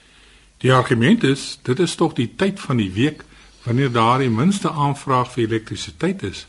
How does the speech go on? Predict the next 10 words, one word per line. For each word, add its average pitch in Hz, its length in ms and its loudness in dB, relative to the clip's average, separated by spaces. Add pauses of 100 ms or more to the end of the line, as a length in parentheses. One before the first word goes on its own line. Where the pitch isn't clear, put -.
(440)
Nou, 110 140 2
hoekom 175 320 2
het 175 120 0
ons 151 280 -2
dan 117 100 0
nou 113 220 0
beurtkrag 110 720 -2 (480)
gedurende 117 520 0
daardie 101 280 0
tye? 147 320 2